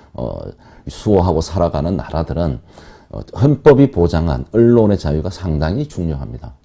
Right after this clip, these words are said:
이렇게, 어, 문재인 정권의 언론 탄압 실태가 또 여기에 민주당,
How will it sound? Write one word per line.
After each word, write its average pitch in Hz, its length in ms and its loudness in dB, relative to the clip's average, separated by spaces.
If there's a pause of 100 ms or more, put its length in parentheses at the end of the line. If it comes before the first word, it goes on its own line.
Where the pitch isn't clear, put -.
(1080)
이렇게, 90 520 2 (420)
어, 69 260 -2
문재인 110 500 4
정권의 92 680 0
언론 117 340 2
탄압 85 420 -4
실태가 80 640 -6
또 82 360 0
여기에 85 320 0
민주당, 82 580 2